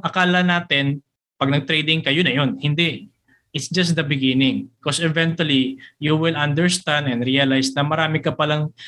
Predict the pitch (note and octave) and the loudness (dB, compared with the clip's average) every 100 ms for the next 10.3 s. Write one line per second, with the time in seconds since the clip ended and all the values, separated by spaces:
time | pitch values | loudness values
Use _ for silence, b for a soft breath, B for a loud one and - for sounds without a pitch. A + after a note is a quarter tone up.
0 | B - B2+ C3+ C#3+ D3 C#3 C#3+ C#3+ D3 | B -6 -4 -2 -2 0 0 0 0 0
1 | F#3+ A#3 C4 F#3 F3+ F3+ D#3+ D3 - A#2+ | 2 2 4 4 4 2 2 0 0 -2
2 | A2+ A2+ G#2+ - - - _ _ _ _ | -2 -2 -2 -2 -4 -12 _ _ _ _
3 | _ _ _ A#3 G3+ G3+ G#3+ - A#3+ G#3 | _ _ _ 0 2 0 0 2 2 4
4 | E3+ D#3+ E3+ F3+ G3+ G3 F#3 F#3 F3+ - | 0 0 2 4 2 2 0 0 -2 -2
5 | D#3 - E3+ - C#3+ C3+ F3+ B2 - _ | -2 0 -4 -2 -2 0 0 -2 -6 _
6 | _ - D#3 E3 E3 E3 D#3+ E3 - D#3+ | _ -2 0 2 0 0 0 -2 -2 -4
7 | D3 D3 D3 - - C#3 C#3 C#3 C3+ E3+ | -2 -2 -2 -8 -2 0 2 0 0 -2
8 | A2+ G#2+ B2 B2+ D#3+ A#2+ - B B - | -2 -2 -4 -2 -2 -2 -6 B B -4
9 | A#2+ B2 C3 C3+ C3+ - A3+ A3 F#3+ D#3 | 0 2 4 2 0 0 2 2 2 0
10 | A#2+ G#2+ | 0 -4